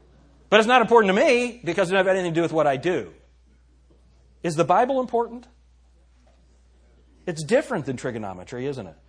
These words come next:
There are certain things that we can't accomplish without trigonometry. But there are eternal things that can't be accomplished if we don't know God's Word. It's so important that we understand this. It doesn't matter what your interests are.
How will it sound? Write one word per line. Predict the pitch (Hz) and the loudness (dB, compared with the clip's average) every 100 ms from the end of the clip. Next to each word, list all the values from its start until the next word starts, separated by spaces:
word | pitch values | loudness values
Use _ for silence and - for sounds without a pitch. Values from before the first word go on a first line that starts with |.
| _ | _
There | 185 | 2
are | 196 | 2
certain | 262 269 262 | 2 0 0
things | 240 233 | -2 -2
that | 208 | -2
we | 190 | -4
can't | 180 196 | -4 -6
accomplish | 175 185 175 151 135 | -4 -2 -4 -6 -10
without | 147 135 | -6 -6
trigonometry. | - 139 131 151 113 - 78 - _ _ _ _ _ _ _ _ _ _ _ _ | -6 -8 -8 -8 -10 -14 -20 -20 _ _ _ _ _ _ _ _ _ _ _ _
But | 151 | -6
there | 175 | -2
are | 165 | 0
eternal | 147 - - 262 214 | -2 -6 -8 -6 -6
things | 135 131 117 120 | -8 -10 -12 -14
that | - | -16
can't | 143 123 | -14 -14
be | 120 | -16
accomplished | 107 123 107 104 - | -16 -16 -16 -18 -18
if | 117 | -16
we | |
don't | 110 101 | -16 -14
know | 101 | -16
God's | 90 90 127 | -16 -18 -18
Word. | 160 - - _ _ _ _ _ _ _ _ _ _ _ _ _ _ _ _ _ _ _ | -18 -18 -20 _ _ _ _ _ _ _ _ _ _ _ _ _ _ _ _ _ _ _
It's | 175 165 - - | -6 -6 -8 -4
so | 208 233 | 0 0
important | 269 226 208 196 139 | -2 -4 -6 -6 -6
that | 131 143 | -10 -8
we | 147 | -6
understand | 147 143 135 151 135 | -6 -6 -8 -10 -10
this. | 113 104 | -10 -10
It | 151 | -4
doesn't | 202 254 208 | -4 -4 -4
matter | 214 196 | -2 -2
what | 180 180 175 | -2 -4 -4
your | 156 147 - | -6 -6 -8
interests | 208 214 - 135 101 - - - - | -10 -10 -8 -8 -8 -14 -20 -20 -8
are. | 120 87 67 | -6 -6 -10